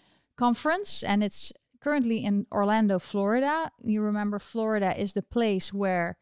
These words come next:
everything seems to be pretty normal. Places are open, people walk around sometimes without a mask. Governor S-, DeSantis is apparently doing a good job, and this conference is,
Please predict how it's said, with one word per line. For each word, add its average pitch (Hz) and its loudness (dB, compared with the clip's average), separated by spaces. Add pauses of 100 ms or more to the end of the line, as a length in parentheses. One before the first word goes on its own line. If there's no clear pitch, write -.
(180)
everything 214 0
seems 220 0
to 208 0
be 185 -4 (400)
pretty 311 0
normal. 214 0 (340)
Places 214 0
are 175 0 (100)
open, 240 2 (180)
people 208 -6
walk 190 0
around 180 0
sometimes 180 -4
without 165 0
a 170 0
mask. 277 0 (720)
Governor 214 2
S-, - -2 (120)
DeSantis 247 2
is 240 -4 (100)
apparently 226 2
doing 202 2
a 190 -2
good 185 -2
job, 180 0
and 190 0 (240)
this 208 -2
conference 269 0
is, 202 -4